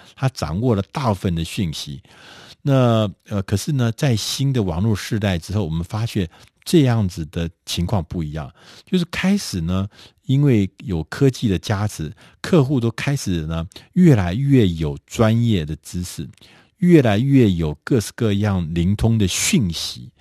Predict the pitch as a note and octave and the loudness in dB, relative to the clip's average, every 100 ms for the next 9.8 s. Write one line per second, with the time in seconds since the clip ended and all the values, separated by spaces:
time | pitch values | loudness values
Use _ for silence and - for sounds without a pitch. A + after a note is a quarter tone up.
0 | _ - - - - E3 - E2+ E2 B2+ | _ -20 -20 -2 4 6 6 0 4 4
1 | C#3 A2 - G2+ D#2+ D#2+ F#2 - A#3 C#3+ | 4 0 0 0 2 -2 4 6 8 6
2 | C3+ A2 F#2 - - - E3+ D#3+ D#3+ E3+ | 4 2 2 -2 -2 2 4 4 4 2
3 | C3+ F#2+ F2+ E2+ - A2+ A2+ A#2 E2+ D2 | 2 2 0 -2 2 2 4 2 0 -8
4 | - - _ - C#3+ C#3 - F2+ G2 G#2+ | -12 -20 _ -2 2 2 0 -4 -4 -4
5 | G2+ G2+ D2+ E2 E2 - F2+ F#2+ D#2 - | -4 -4 -6 -8 -6 -2 0 0 -4 -6
6 | B1+ - - - - C3+ G#2+ - - - | -18 -18 -20 -20 -4 2 2 0 -6 -6
7 | G2+ D#2 - F2+ G#2 A#2+ G2+ E2 - D2+ | -6 -6 -2 -2 0 2 0 -2 -6 -10
8 | - D#2 - - _ _ E2+ F#2+ C3+ F#2+ | -8 -8 -10 -18 _ _ -6 -2 2 0
9 | - F2+ D2+ - D#2+ D#2+ D2 C#2+ | 0 -6 -6 -6 -8 -6 -10 -14